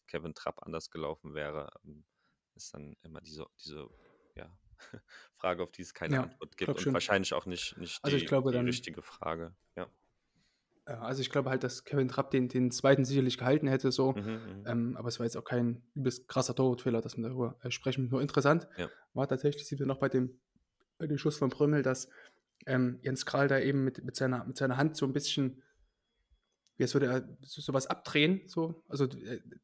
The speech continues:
Speaker 2: die Hand ist quasi nicht steif gerade, sondern er, er dreht die Hand immer so ein bisschen, ein bisschen weg, als würde er den Ball so von unten so hoch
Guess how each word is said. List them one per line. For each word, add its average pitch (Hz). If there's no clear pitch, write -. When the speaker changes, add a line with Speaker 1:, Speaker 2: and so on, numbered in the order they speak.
Speaker 2:
die 143
Hand 147
ist 151
quasi 139
nicht -
steif 160
gerade, 160
sondern 147
er, 135
er 139
dreht -
die 139
Hand 156
immer 151
so 143
ein 139
bisschen, 139
ein 131
bisschen 160
weg, 156
als 143
würde 143
er 139
den 135
Ball 147
so 143
von 139
unten 180
so 139
hoch 180